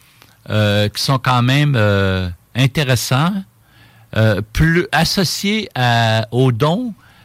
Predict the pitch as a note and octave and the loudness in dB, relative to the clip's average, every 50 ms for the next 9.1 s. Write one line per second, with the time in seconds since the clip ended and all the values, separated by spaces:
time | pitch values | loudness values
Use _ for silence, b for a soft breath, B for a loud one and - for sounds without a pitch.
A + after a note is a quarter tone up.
0 | b b - G#2+ A2 G#2+ G#2+ G#2+ G#2+ G#2 G#2 G2+ G2 F#2 F2 D#2+ - - G2 G#2 | b b 0 2 2 4 4 4 2 2 2 0 0 -2 -6 -8 -8 -8 -6 -6
1 | G#2 G2+ G2+ B2+ C#3 B2 - D3+ C3 - - - D#3+ E3+ F3+ F#3+ - - B2 A#2 | -6 -4 0 0 0 0 0 -2 -4 -2 -2 -2 -2 -2 -2 -2 0 0 2 2
2 | A2 G2+ C3+ D3 C3+ B2 A#2+ B2+ D3+ E3+ - - - A#2 G#2+ A2 B2+ C#3 C#3 A#2+ | 2 2 2 0 2 2 2 2 0 0 0 -2 -4 -2 0 0 0 0 0 0
3 | - A#2 A2 - - - - - - - A#2 F#2+ - - D#2 A2+ A#2+ B2 D3+ F#3+ | -2 -4 -4 -4 -6 -8 -8 -8 -4 -4 -4 -4 -4 -4 -4 0 0 2 2 0
4 | F#3 B B B B B B B B B B B _ - A#2+ B2+ C3+ C#3+ - C#3+ | 0 B B B B B B B B B B B _ 0 2 2 2 2 2 2
5 | D3 D#3 F3 E3+ D#3+ F#3 D#3+ - A#3 A#3+ A#3 D#3 A#2+ - C3 A#2 - - - E3 | 2 2 2 2 0 0 0 0 -2 -2 -2 -4 -2 -2 -4 -4 -4 -4 -2 -2
6 | F3 F3 E3 C#3 - - A#2+ G#2+ - - D#3+ D3+ D3 A#2+ A2+ A#2 A2 G#2 F#2 C3 | -2 -2 -2 -6 -6 -6 -6 -6 -4 -4 -2 0 0 2 2 2 2 2 2 0
7 | C#3+ E3+ A#3 B B B B B B B B B B B - A2 G#2+ G#2+ G#2 G#2 | 0 0 -2 B B B B B B B B B B B 0 2 4 4 2 0
8 | - - _ _ _ _ - - - - - B3 A#3+ G#3 D#3+ D3+ E3 F3 F3+ G3 | -2 -6 _ _ _ _ -8 -8 -6 -2 0 0 0 2 2 2 2 2 2 2
9 | F#3+ | 0